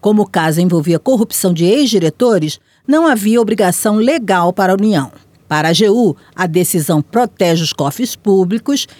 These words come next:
e cria um precedente importante, evitando que o governo seja forçado no futuro a pagar por ações que não são de sua responsabilidade. Esse entendimento já foi adotado em decisões anteriores de outros tribunais, como o Superior Tribunal de Justiça.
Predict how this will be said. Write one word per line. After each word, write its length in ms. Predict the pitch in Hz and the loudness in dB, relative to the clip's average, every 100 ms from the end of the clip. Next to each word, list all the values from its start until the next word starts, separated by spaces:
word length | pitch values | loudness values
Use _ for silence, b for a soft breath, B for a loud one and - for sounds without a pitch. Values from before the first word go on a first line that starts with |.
| B | B
e 100 | 311 | -4
cria 300 | 330 - 262 | -2 0 0
um 60 | 254 | 0
precedente 640 | 240 233 262 190 226 - - | 0 -2 -2 0 -2 -2 -2
importante, 880 | 294 359 339 - 208 156 143 - 139 b b | -2 0 -4 -2 0 0 -2 -8 -14 b b
evitando 520 | 175 190 196 208 180 | -2 0 0 0 0
que 80 | 180 | 0
o 20 | |
governo 400 | 185 165 160 160 | -2 0 0 0
seja 300 | 151 202 185 180 | 0 0 -2 -4
forçado 540 | 170 147 - 143 147 | -6 -6 -6 -6 -2
no 160 | 175 349 | 0 0
futuro 680 | - 392 - 226 208 220 b b | 0 -4 0 0 2 0 b b
a 120 | 262 | -4
pagar 420 | - 262 196 208 | -2 -2 -2 -4
por 160 | - 285 | -2 0
ações 540 | 277 - - 196 190 - _ | 0 -2 -4 -2 -4 -8 _
que 140 | - | -2
não 240 | 269 294 339 | 0 2 0
são 360 | - 247 233 | -2 0 0
de 140 | 233 226 | 0 -2
sua 380 | - - 202 190 | -4 -2 0 0
responsabilidade. 1400 | 202 196 - 196 202 190 214 180 139 113 - - - _ _ | 0 -4 -6 -6 -4 -4 -4 -4 -6 -8 -14 -14 -16 _ _
Esse 220 | 226 247 | -2 0
entendimento 680 | 233 226 214 196 240 214 190 | 0 0 2 0 0 0 -4
já 140 | 202 | -6
foi 160 | 208 240 | -4 -2
adotado 560 | 240 226 214 202 202 214 | -2 -2 -4 -2 -2 0
em 40 | |
decisões 520 | 196 190 170 170 151 | -2 -2 -4 -4 -2
anteriores 640 | 196 190 220 202 190 220 214 | -2 0 0 2 2 0 0
de 100 | 226 | 0
outros 340 | 233 302 - | 0 -2 -6
tribunais, 600 | 311 320 294 185 156 - B B | -6 -2 0 0 -2 -6 B B
como 180 | 214 208 | -4 -2
o 20 | |
Superior 480 | 214 - 220 202 233 | -4 -2 0 2 0
Tribunal 460 | - 262 277 208 208 | -4 -4 -2 -2 -4
de 80 | |
Justiça. 680 | 220 285 - 190 143 - 110 | -6 -6 -6 -4 -4 -6 -12